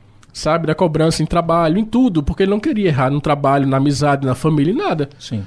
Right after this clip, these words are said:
Speaker 1: Né? Então, assim, o conselho foi dado e quando, uma semana depois, ele mandou.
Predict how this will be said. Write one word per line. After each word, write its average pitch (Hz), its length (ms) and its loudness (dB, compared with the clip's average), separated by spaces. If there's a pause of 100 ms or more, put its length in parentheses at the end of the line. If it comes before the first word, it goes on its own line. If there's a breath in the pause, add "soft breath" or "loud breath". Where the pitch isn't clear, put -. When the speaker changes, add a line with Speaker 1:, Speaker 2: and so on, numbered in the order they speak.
(260 loud breath)
Speaker 1:
Né? 147 100 -2
Então, 170 180 0
assim, 196 240 2
o 170 40 0
conselho 196 460 2
foi 226 180 2
dado 180 400 2
e 214 140 0
quando, 214 400 0
uma 226 160 4
semana 247 320 0
depois, 214 320 2
ele 220 120 2
mandou. 247 440 2